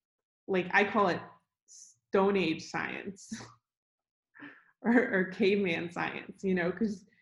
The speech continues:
you could probably dissect the dorsal nerves of the clitoris with stone tools. That's how easy it is. These nerves are really large. In my study, they were two to three point two millimeters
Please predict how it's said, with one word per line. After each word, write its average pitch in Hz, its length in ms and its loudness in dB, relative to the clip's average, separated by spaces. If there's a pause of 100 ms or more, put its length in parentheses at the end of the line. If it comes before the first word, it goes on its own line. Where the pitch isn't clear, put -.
(160)
you 208 120 -2
could 254 180 0
probably 196 360 2
dissect 175 600 -2
the 180 60 -4
dorsal 175 340 -2
nerves 170 260 0
of 170 80 -2
the 165 100 -4
clitoris 175 420 -2
with 175 140 -6
stone 175 420 -4
tools. - 460 -8
That's 185 220 0
how 175 280 0
easy 190 360 -2
it 160 120 -6
is. - 360 -12 (720)
These 202 200 0
nerves 220 300 2
are 196 200 2
really 196 260 4
large. 165 380 0
In 180 60 -6
my 175 140 0
study, 202 340 -2
they 196 140 0
were 175 380 -2 (680)
two 226 380 4
to 202 180 0 (140)
three 214 220 -2
point 196 300 -2
two 196 300 4
millimeters 180 800 0